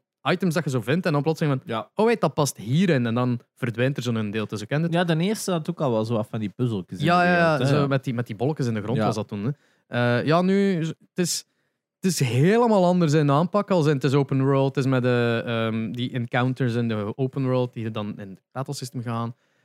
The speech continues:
Speaker 1: Eh, het is met side missions en dergelijke. Maar dat alles doet gewoon enorm denken aan een Ubisoft game die zo standaard, hier is een open world, hier zijn side missions. En ik ben nog niet voorbij wereld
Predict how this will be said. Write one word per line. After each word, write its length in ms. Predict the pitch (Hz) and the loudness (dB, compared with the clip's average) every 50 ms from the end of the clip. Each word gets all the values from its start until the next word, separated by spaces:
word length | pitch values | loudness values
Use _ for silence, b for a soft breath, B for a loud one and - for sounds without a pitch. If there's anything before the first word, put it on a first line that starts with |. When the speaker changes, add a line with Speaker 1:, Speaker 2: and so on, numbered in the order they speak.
| _ _ | _ _
Speaker 1:
Eh, 200 | - 120 117 113 113 | -6 -4 -2 -2 -2
het 140 | 113 - | -4 -4
is 80 | 120 104 | -4 -6
met 120 | 107 98 | -6 -4
side 340 | - - 160 156 151 143 127 | -2 0 0 2 2 2 2
missions 460 | 139 143 143 135 - - 143 135 127 | 0 0 0 -2 -2 -2 -2 -2 0
en 140 | 123 127 120 | 0 0 0
dergelijke. 680 | 117 127 127 123 113 120 120 117 113 - 123 117 113 _ _ _ _ _ _ _ _ _ _ _ _ _ _ | 0 0 0 0 0 0 -2 -2 -4 -2 -4 -4 -4 _ _ _ _ _ _ _ _ _ _ _ _ _ _
Maar 280 | - 143 135 139 - - _ _ _ _ _ | -2 0 0 0 0 -2 _ _ _ _ _
dat 320 | - 143 127 160 170 165 - | -8 -2 2 2 2 2 0
alles 440 | - 165 190 190 202 202 180 156 139 | 0 2 2 4 4 2 2 0 -2
doet 180 | 139 156 160 | -2 -2 -4
gewoon 400 | - - 151 143 160 170 165 160 | -2 0 0 2 2 2 2 2
enorm 300 | 160 147 151 147 143 139 | 2 2 2 2 2 2
denken 380 | 123 135 135 143 131 143 135 123 | 2 2 2 2 0 0 -2 0
aan 240 | 127 131 131 127 127 - | 2 2 2 0 -2 -4
een 280 | 127 117 117 117 117 151 | -4 -2 -2 0 2 2
Ubisoft 500 | 196 180 190 - - 190 156 139 135 139 | 2 2 0 0 0 0 0 0 0 2
game 360 | 147 151 151 151 147 147 - | 2 2 4 2 2 0 0
die 120 | 127 123 | -2 -2
zo 120 | 110 117 110 | -2 -2 -4
standaard, 640 | - - 151 151 156 147 143 143 143 139 131 - - | -4 0 0 2 2 2 2 2 2 2 0 -4 -6
hier 140 | 127 135 151 | -4 -2 0
is 60 | 147 | 0
een 80 | 147 151 | 2 0
open 220 | 147 139 - 135 | 0 0 0 0
world, 240 | 127 131 127 123 120 | 2 2 2 2 0
hier 100 | - 123 | 0 -2
zijn 140 | 110 113 101 | -2 -2 -4
side 240 | - - 127 123 120 | -2 -2 0 0 0
missions. 420 | 117 113 110 - 120 113 110 - _ _ _ _ _ _ _ _ _ _ _ | 0 -2 -4 -4 -6 -8 -8 -10 _ _ _ _ _ _ _ _ _ _ _
En 360 | - 135 123 127 127 123 123 | -4 -2 0 0 0 0 -2
ik 260 | 123 - _ _ 175 135 | -4 -6 _ _ -6 -2
ben 120 | 147 151 | 0 2
nog 120 | 147 139 | 2 2
niet 140 | 143 175 175 | 2 2 0
voorbij 400 | - 185 165 139 131 151 156 156 | 0 -2 -2 0 0 2 2 2
wereld 380 | 147 156 151 143 135 123 - | 2 2 2 2 0 -2 -4